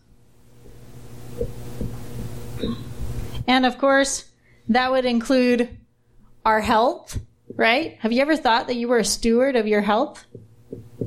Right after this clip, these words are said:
Our time? Our talents? Because we learned that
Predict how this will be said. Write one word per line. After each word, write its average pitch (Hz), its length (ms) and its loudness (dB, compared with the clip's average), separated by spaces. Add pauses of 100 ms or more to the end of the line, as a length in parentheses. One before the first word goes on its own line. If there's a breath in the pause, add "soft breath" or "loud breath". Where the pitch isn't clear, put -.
(2500)
Our 220 120 2
time? 226 640 2 (1200)
Our 220 160 0
talents? 247 840 0 (1600)
Because 277 360 2
we 277 140 2
learned 349 380 2
that 262 520 0